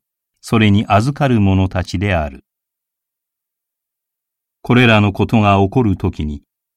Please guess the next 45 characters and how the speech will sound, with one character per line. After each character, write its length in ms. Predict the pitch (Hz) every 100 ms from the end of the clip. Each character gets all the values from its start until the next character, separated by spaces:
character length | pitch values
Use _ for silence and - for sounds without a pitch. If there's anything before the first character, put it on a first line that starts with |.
| _
先 400 | - - 120 185
に 200 | 170 160
い 60 | 143
た 140 | 139
も 120 | 123
の 140 | 113 101
で 180 | 90 -
後 280 | 127 170 156
に 140 | 113
な 160 | 98 98
る 100 | 92
も 140 | 85
の 140 | 85 80
が 180 | 78 -
お 120 | 85
り、 140 | 69 _ _ _ _ _ -
ま 180 | 104 101
た 200 | 110 110
後 200 | - 117
に 200 | 104 101
い 60 |
た 140 | 104 104
も 120 | 104
の 140 | 104
で 180 | 95 90 _ _
先 360 | - 123 170
に 140 | 180 165
な 140 | 147
る 80 | 135
も 160 | 110 101
の 140 | 98
が 180 | 110 117
い 140 | 90
る、 160 | 78 73 _ _ _ _ -
と 160 | 151
い 120 | 143 139
う 120 | 127
聖 300 | - 117 131
文 280 | 139 139 120
が 180 | 113 113
事 200 | - 127
実 260 | 170 104 -
と 120 | 95
な 180 | 78 78
る。 120 | 71